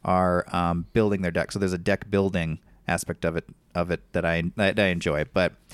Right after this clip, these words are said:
they're both really great games. Aeon's End as well, I think, does a good job of getting rid of quarterbacking and the fact that you have this one ability that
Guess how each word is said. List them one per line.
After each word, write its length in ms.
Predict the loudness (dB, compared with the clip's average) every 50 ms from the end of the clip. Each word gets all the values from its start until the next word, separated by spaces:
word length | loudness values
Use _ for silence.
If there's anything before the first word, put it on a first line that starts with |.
| -20 -18 -10 -2
they're 100 | 0 2
both 200 | 4 2 2 4
really 200 | 4 4 4 4
great 220 | 4 2 0 2
games. 320 | 2 2 2 2 0 -2 -2 0
Aeon's 260 | 2 2 2 2 2
End 300 | 2 2 2 2 -2 -4
as 180 | -2 -2 0 0
well, 460 | 2 4 6 6 6 6 6 4 2 2
I 160 | 0 0 0 0
think, 180 | 0 -2 -2
does 100 | 0 -2 0
a 40 |
good 140 | 0 0 0
job 160 | 2 0 0
of 80 | 0 0
getting 180 | 0 0 0 2
rid 100 | 0 0
of 100 | 0 0
quarterbacking 640 | 0 2 2 2 2 2 0 0 0 0 -2 -2 0
and 100 | -2 -4
the 40 | -2
fact 260 | -2 -2 -2 -2 -2
that 100 | -4 -2
you 140 | 0 0 0
have 360 | 0 0 2 2 2 2 0
this 160 | -2 -2 -2
one 220 | 0 -2 0 0
ability 480 | 0 0 2 2 2 4 2 2 2 0
that 400 | 2 2 2 2 0 -2 -6 -14